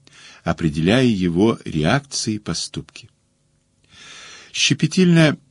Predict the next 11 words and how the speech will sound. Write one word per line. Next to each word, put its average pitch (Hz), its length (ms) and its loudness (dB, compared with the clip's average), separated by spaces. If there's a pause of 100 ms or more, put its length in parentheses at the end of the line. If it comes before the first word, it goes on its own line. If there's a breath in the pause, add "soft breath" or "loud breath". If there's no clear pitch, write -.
оберегая 113 600 2
свою 98 320 2
честь, - 520 -2 (600 loud breath)
дворянин, 127 540 2
конечно, 135 640 -2
учитывал 127 680 0
чисто - 440 -4
условные, 85 880 2 (280)
этикетные - 760 -2
нормы 73 400 -4
поведения, 85 680 -6